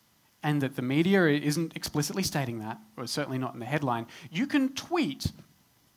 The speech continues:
that article with the words, say, "in mice," and then tag ash-, at Just Says in Mice, and the Just Says in Mice Twitter account will retweet what you said.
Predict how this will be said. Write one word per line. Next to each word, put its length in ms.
that 180
article 600
with 160
the 80
words, 400
say, 400
"in 180
mice," 480
and 180
then 340
tag 400
ash-, 260
at 380
Just 280
Says 240
in 140
Mice, 480
and 140
the 60
Just 280
Says 180
in 80
Mice 240
Twitter 260
account 300
will 160
retweet 480
what 180
you 100
said. 580